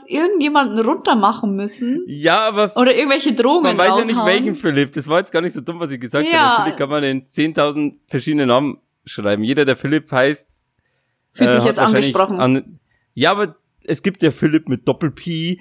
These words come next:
Speaker 2: Philipp mit Doppel-L, äh, Philipp mit F, keine Ahnung, die, die schreibt man ja immer komplett anders.
Speaker 1: Okay, wir
Speaker 2: Man
Speaker 1: meinen
Speaker 2: weiß halt
Speaker 1: welchen?
Speaker 2: nie, wen ich jetzt gemeint habe.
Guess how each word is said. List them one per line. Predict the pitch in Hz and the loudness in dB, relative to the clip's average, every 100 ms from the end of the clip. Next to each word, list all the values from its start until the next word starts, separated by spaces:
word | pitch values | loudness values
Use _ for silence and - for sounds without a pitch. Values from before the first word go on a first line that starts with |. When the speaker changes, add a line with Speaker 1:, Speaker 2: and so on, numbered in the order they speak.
| - _ _ | -12 _ _
Speaker 2:
Philipp | - 185 202 | 0 0 0
mit | 156 147 | -2 0
Doppel-L, | 156 - - 151 160 180 180 _ _ _ | -2 -2 2 2 2 -2 -6 _ _ _
äh, | - 147 143 143 | 0 4 4 2
Philipp | - 170 180 175 - - | 0 2 0 -2 -12 -4
mit | 156 143 - | -2 0 -2
F, | 180 - - - _ | -2 -4 -20 -20 _
keine | - 139 | 0 2
Ahnung, | 117 151 156 127 131 - _ - | 4 2 4 2 -2 -18 _ -18
die, | 117 - | -18 -12
die | 135 | -10
schreibt | - - - 160 156 | -10 -10 -2 -2 0
man | 151 | 0
ja | 139 | 0
immer | 151 | 0
komplett | 143 117 139 | -2 -4 -4
anders. | 107 104 101 _ _ _ _ _ _ - 233 | -2 -4 -6 _ _ _ _ _ _ -10 -10
Speaker 1:
Okay, | 220 202 185 | -6 -6 -4
wir | 196 | -4
Speaker 2:
Man | 196 | 0
Speaker 1:
meinen | 185 123 170 | 2 2 2
Speaker 2:
weiß | |
halt | 196 120 | 0 0
Speaker 1:
welchen? | |
Speaker 2:
nie, | 139 156 | 0 2
wen | 170 | 0
ich | 151 | 2
jetzt | 151 - | -2 0
gemeint | 147 139 143 175 | -2 0 0 -2
habe. | 151 101 98 | -6 -8 -10